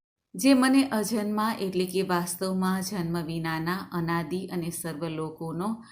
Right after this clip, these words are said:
મહાન ઈશ્વર તત્વથી જાણે છે. બધા મનુષ્યોમાં એ જ્ઞાની મનુષ્ય સર્વ પાપોથી છૂટી જાય છે. હે અર્જુન,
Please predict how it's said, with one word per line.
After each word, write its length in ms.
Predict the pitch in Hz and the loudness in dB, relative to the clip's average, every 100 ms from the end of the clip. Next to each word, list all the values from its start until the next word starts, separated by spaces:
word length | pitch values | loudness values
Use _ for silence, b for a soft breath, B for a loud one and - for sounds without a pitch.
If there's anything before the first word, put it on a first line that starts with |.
| B B - | B B -4
મહાન 480 | 220 214 214 208 170 | -2 0 0 0 -4
ઈશ્વર 380 | 175 - 185 | -4 -2 -2
તત્વથી 640 | 185 180 170 170 180 240 214 | -2 -4 -6 -4 -4 -2 -4
જાણે 380 | 196 180 202 277 | -2 0 0 -2
છે. 380 | - - - _ _ _ _ _ 214 | -4 -12 -18 _ _ _ _ _ 0
બધા 340 | 240 247 254 | 2 4 4
મનુષ્યોમાં 880 | 233 220 214 - 202 202 190 190 190 175 | 4 4 2 2 2 2 0 0 0 2
એ 200 | 180 170 | 2 4
જ્ઞાની 460 | 175 175 170 175 | 2 2 2 0
મનુષ્ય 540 | 170 165 180 - 185 170 | 0 -2 -2 0 0 0
સર્વ 380 | 196 190 170 | 0 0 2
પાપોથી 600 | 175 156 165 165 170 220 | 0 0 0 0 -4 -4
છૂટી 360 | 202 220 214 214 | -4 -4 -4 -2
જાય 280 | 220 214 208 | 0 0 -2
છે. 260 | - 240 - - - B B B 202 | -8 -12 -14 -20 -20 B B B 2
હે 120 | 208 | 6
અર્જુન, 580 | 208 196 214 208 226 | 6 2 -4 -6 -8